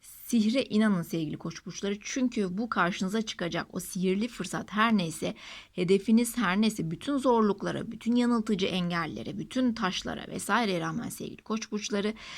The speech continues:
sizi o hedefe doğru sürükleyecek. Sizi o hedefe, e, götürecek ve yönlendirecek. Burada önemli olan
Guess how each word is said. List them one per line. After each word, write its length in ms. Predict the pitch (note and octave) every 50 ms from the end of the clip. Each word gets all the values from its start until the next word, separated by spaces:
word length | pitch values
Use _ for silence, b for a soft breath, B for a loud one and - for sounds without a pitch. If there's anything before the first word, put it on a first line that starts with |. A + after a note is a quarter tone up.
| B B B B
sizi 420 | - - - - B3 A3+ B3+ C4+
o 160 | - - C4 C4
hedefe 680 | - - B3 G#3+ E3+ G3 F#3+ - - E3+ - F#3+ E3
doğru 480 | A3 A3 A3+ G#3+ F3+ F3 F3+ F3+ G3 B B B B B _
sürükleyecek. 800 | - - - A3 G3 G3 G3 - - E3 D#3 - - - D#3+ -
Sizi 260 | - - A3 A#3 B3
o 160 | - B3+ B3
hedefe, 540 | B3+ A#3+ F#3+ F#3 F#3 F3+ - - G3 G#3 A3 B B B B B -
e, 640 | - F3+ F#3 F3+ F3 E3+ E3+ E3 E3 F3 F#3 F#3+ F#3
götürecek 640 | F3 E3+ G3+ G3 G3 G#3+ G#3 G#3 F3+ G#3 A3+ A3+ G#3+
ve 100 | G3 F3+
yönlendirecek. 760 | F3 E3+ E3 E3 E3 E3 D#3+ D#3+ - D3+ D#3+ D#3+ D#3 D#3 -
Burada 300 | F3+ G3+ C4 B3 B3 -
önemli 460 | - - F#3 F#3+ G3 F#3 G3 G#3 A#3 C4
olan 320 | C4 A3 G3 F#3+ A3 G#3+